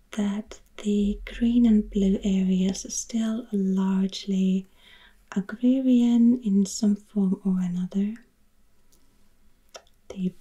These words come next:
blue part here is clearly alpine territory, as well as here in the Carpathian Mountains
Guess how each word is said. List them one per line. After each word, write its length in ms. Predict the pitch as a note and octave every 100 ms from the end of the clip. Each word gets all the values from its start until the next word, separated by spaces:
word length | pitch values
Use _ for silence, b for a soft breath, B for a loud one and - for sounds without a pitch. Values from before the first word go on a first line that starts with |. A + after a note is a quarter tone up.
| - -
blue 460 | G#3 G#3 A3 A3+
part 480 | A3 - G#3 G3+ F#3+
here 460 | - G3+ F#3+ F#3 G3+ - -
is 240 | - - -
clearly 680 | - G3 F3+ E3+ E3+ E3 _ _
alpine 560 | A3 B3 B3 - A3+ A3
territory, 920 | G#3+ G#3+ G3+ - - G3 F3+ F3+ F#3 _ - - _ _ - - b b b b b _ _ _ _ _ _ _
as 200 | - -
well 160 | F#3 F3+
as 220 | F3+ -
here 360 | - A#3 A#3 A#3
in 200 | G3+ F3+
the 340 | F#3 F3+ F3 -
Carpathian 680 | - - A#3 A#3+ C#4 C4
Mountains 1200 | A#3+ A3+ G#3+ G#3+ - F#3+ F#3 F3+ F#3 - - -